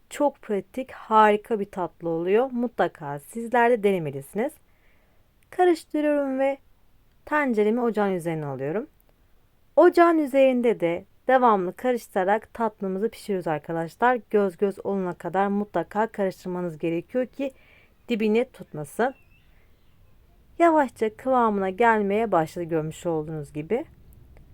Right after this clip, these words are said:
Karıştırmaya devam ediyoruz. Ocağım orta ateşte.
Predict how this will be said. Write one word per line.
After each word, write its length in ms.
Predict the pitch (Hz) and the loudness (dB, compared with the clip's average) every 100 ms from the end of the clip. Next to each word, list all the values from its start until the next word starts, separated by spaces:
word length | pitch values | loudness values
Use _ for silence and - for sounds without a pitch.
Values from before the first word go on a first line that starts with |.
| - | -2
Karıştırmaya 840 | 262 254 - 208 202 196 220 262 | 4 4 2 -6 -2 0 -2 -2
devam 380 | 208 175 170 160 | -2 -2 -2 -4
ediyoruz. 400 | 143 139 160 226 - - | -6 -6 -4 -4 -6 -4
Ocağım 480 | 240 220 220 226 202 | -4 0 2 2 2
orta 280 | 170 - | 0 -2
ateşte. 580 | 156 - 139 - - 285 | -8 -8 -12 -10 -8 -8